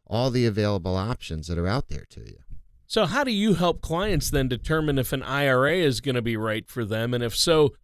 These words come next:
Speaker 2: which one do they need?
Speaker 1: We determine with our clients what is right for them by creating a comprehensive financial plan.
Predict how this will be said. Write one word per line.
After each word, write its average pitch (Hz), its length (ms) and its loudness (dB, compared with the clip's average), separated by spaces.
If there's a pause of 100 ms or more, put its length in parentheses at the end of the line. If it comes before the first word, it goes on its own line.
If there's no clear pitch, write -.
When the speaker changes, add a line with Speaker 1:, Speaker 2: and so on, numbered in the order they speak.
(220)
Speaker 2:
which 143 400 0
one 139 440 2
do 131 100 2
they 123 180 0
need? 175 380 -4 (520)
Speaker 1:
We 190 580 2 (180)
determine 101 760 2 (840)
with 101 480 4
our 82 160 2
clients 67 840 -12
what 80 200 -6
is 78 160 -10
right 76 240 -8
for - 140 -18
them 71 320 -10 (480)
by 82 120 -2
creating 78 400 -4
a - 160 -18
comprehensive 73 500 -10
financial 65 420 -14
plan. 67 420 -12